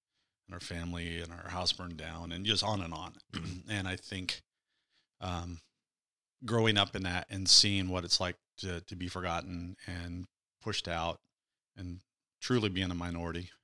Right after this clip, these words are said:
I mean, we really did grow up in places where <laughs> we were the minority in the, in the area. And so, you know, I think that embed, uh,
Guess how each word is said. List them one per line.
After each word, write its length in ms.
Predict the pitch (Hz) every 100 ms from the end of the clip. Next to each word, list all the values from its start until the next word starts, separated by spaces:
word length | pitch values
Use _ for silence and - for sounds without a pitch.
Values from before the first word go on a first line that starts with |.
| _
I 80 | 82
mean, 220 | 85 85
we 100 | 87
really 220 | 87 90 87
did 160 | 90
grow 180 | 85 82
up 120 | 82
in 80 | 80
places 420 | - 82 - 101
where 120 | 85 80 -
<laughs> 120 | -
we 80 | 95
were 140 | 101 87
the 100 | 80
minority 540 | 80 87 85 85 82
in 100 | 78
the, 60 | 85 82
in 100 | 92
the 80 | 85
area. 320 | 82 82 80 - _ _ _ _ _ _ _ _ _ _
And 460 | - 90 87 85 85 _ _ _ _ _ _
so, 200 | - 107 -
you 120 | 120
know, 60 | 107
I 80 |
think 240 | 98 104 90
that 300 | 95 98 92 - _ _ 107
embed, 340 | 92 87 95 95 _ _ _ _ _ _ _ _ _ _ -
uh, 240 | 104 -